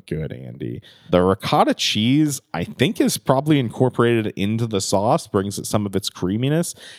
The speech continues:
It says homemade ricotta cheese pasta, which, as listeners know, I don't know about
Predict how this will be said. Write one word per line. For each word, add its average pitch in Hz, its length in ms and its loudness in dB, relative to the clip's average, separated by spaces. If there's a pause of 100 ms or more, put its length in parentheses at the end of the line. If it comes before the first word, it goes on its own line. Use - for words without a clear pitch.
(160)
It 131 120 4
says 247 460 4 (100)
homemade 143 600 4
ricotta 110 460 2
cheese 98 380 -2
pasta, - 580 -8
which, 90 360 -2 (140)
as 117 280 -4
listeners 123 480 2
know, 87 380 -2 (580)
I 139 180 6
don't 123 280 2
know 87 560 0 (480)
about 85 600 0